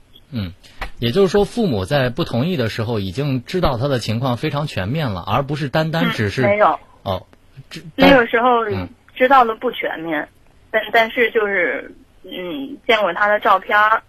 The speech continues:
Speaker 1: 嗯。
Speaker 2: 嗯，因为现在网上嘛，有网络，通过空间看到的照片儿，然后还有就是知道他一些信息吧，就觉得，嗯，没有看中他。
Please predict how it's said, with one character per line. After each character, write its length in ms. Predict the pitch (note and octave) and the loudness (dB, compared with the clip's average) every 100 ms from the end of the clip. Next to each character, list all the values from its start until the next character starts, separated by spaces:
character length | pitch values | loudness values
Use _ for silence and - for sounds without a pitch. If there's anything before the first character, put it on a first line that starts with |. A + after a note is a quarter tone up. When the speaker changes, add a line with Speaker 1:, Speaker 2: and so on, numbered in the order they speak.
| - | -8
Speaker 1:
嗯。 220 | A2 F#2+ - - | -4 -4 -6 -14
Speaker 2:
嗯， 200 | G3 F#3+ | -8 -6
因 100 | G3+ | -4
为 200 | G#3 G#3+ | -4 -2
现 120 | A#3 G#3+ | -2 2
在 140 | G3+ | 2
网 260 | F#3 - E3+ | 2 -4 -4
上 120 | E3+ | -2
嘛， 120 | F3+ | 0
有 140 | F3 F3+ | 0 0
网 240 | F3+ B2 | 0 -2
络， 360 | F3 F3+ - - - - - - - | -2 0 -2 -6 -20 -20 -20 -20 -12
通 180 | G3+ F#3+ | -10 -2
过 220 | F3+ D#3 | 0 0
空 280 | - F#3+ F#3 | -4 -10 -6
间 180 | F#3 | -6
看 160 | G3 G3 | -6 -4
到 120 | F3+ | -4
的 100 | D3+ | -4
照 160 | E3+ D3+ | -4 -4
片 140 | - | -4
儿， 200 | F3 E3+ - - _ - | -6 -6 -8 -18 _ -16
然 120 | - | -8
后 200 | F3 F#3+ | -4 -2
还 180 | F3 F3+ | -2 -4
有 260 | F#3 D#3 C#3 - | -4 -6 -10 -10
就 120 | C4+ | -6
是 60 | B3+ | -6
知 180 | C4 B3+ | 0 4
道 140 | A#3+ | 2
他 240 | A3 A3 | 2 -6
一 40 | A3 | -4
些 140 | A3+ A3+ | -4 -4
信 240 | A3+ G#3 - | -6 -10 -10
息 100 | G#3 | -2
吧， 220 | G3+ E3 | 0 0
就 120 | F3 | -4
觉 200 | E3+ E3 | -4 0
得， 200 | F3+ D#3+ - _ - - - - - _ _ _ - _ _ - - - - | 2 0 -2 _ -20 -20 -20 -20 -20 _ _ _ -20 _ _ -20 -20 -20 -20
嗯， 420 | A3 F#3 F3 E3+ F#3+ - | -14 -12 -10 -12 -14 -6
没 120 | F3+ | -2
有 140 | E3+ | -2
看 240 | - F#3+ F3+ | -4 -10 -8
中 160 | E3+ | -10
他。 200 | E3 E3+ | -6 -8